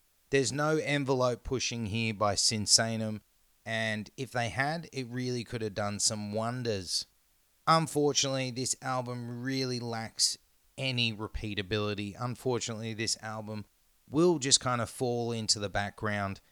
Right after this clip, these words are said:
You cannot deny that this is well-written music, it is well-crafted, but unfortunately, because it's not pushing envelope, because it's a bit boring, because it is a bit safe, it doesn't really feel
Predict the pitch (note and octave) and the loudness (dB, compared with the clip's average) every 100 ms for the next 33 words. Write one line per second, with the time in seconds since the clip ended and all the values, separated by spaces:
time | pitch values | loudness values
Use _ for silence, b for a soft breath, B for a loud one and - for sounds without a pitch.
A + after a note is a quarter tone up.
0 | b b b b b _ _ _ _ _ | b b b b b _ _ _ _ _
1 | _ _ - D3 - F#3+ F#3 D#3 C3 C3+ | _ _ -4 -4 4 6 6 4 2 0
2 | C3+ B2+ B2+ A#2+ A2 A#2 A2 - _ _ | 2 2 2 2 0 0 -2 -6 _ _
3 | - C3 - - C3 A#2+ G2 G#2+ A#2 G#2+ | -2 4 4 4 0 0 -2 0 2 2
4 | G#2+ A2+ G2+ G#2+ A2 G#2 G2 F#2+ G2+ G2+ | 0 -4 -2 0 0 0 -2 -4 -6 -2
5 | B2 G2 G#2 G2+ - G#2 G2 - G2 G#2 | -2 -2 -4 -4 -2 0 0 -2 -2 0
6 | A#2 A#2+ - G#2 G#2 G2+ G2+ - D#3+ A#2+ | 0 0 0 0 0 -2 0 2 2 2
7 | - G2+ - G2 G2 G2 G2 G2 G2 F#2 | -2 -2 -2 -2 0 -2 -2 -2 -2 -4
8 | A2 - - C#3 D3 A#2 G#2+ G#2 F#2 F#2+ | -10 -10 -6 -2 -2 -2 -2 -2 -4 -8
9 | - G2+ G2 G2 F#2+ A#2 - D#3 A#2 G2+ | -6 -6 -4 -4 -6 -6 -4 -4 -2 -4
10 | G2+ F#2+ F#2+ F#2+ - - - G#2 G2+ G2 | -4 -4 -8 -4 2 2 2 2 0 -2
11 | - - _ _ _ _ _ A#2+ G2+ A2+ | -10 -18 _ _ _ _ _ -14 -2 0
12 | G#2 G2 E2+ G2+ G2 F#2+ - - G2+ F#2+ | 0 -4 -8 -8 -6 -8 -8 -4 -2 -4